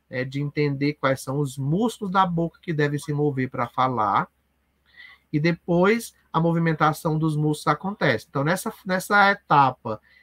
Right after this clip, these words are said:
de entender quais músculos devem ser movimentados pra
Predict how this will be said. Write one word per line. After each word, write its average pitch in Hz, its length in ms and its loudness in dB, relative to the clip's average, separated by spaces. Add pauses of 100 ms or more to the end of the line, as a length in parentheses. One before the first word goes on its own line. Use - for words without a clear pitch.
(180)
de 160 120 -2
entender 175 640 0
quais 175 480 6
músculos 180 640 0
devem 147 360 0
ser 147 200 -2
movimentados 139 800 -2
pra 127 320 -2